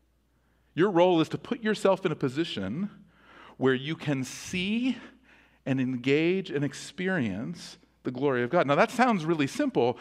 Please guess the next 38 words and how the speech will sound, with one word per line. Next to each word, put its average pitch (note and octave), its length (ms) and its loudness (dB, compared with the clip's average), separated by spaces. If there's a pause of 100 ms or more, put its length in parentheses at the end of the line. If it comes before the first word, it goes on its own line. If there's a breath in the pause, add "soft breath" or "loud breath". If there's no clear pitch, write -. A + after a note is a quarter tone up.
(200 loud breath)
but - 80 4
if D#3+ 80 2
you A3+ 100 2
think A#3 240 0
over G#3 160 6
the E3+ 80 -2
course F#3+ 240 2
of D3+ 100 -6
your D3 120 0
week, A3 160 -2
there's F3+ 180 2
an D#3 160 4
awful G3 300 2
lot E3+ 160 6
of B2 100 -4
stuff - 300 -2
that C3+ 120 -6
you've D3 180 -10
beheld C3 640 0 (440 soft breath)
that's B2 160 -4
not C3+ 140 2
the A#2+ 80 -6
glory A2 260 0
of F2+ 80 -10
God. - 280 -8 (2000 loud breath)
The E3 120 4
intentionality G#3+ 880 4
that C#3 160 0
we F#3 180 2
are G3+ 120 4
to E3+ 120 -6
have A2+ 480 0
is B2+ 120 0
to D3+ 80 0
put G3+ 180 -2
ourselves F3 400 4
in C3 100 0
front A3 560 -2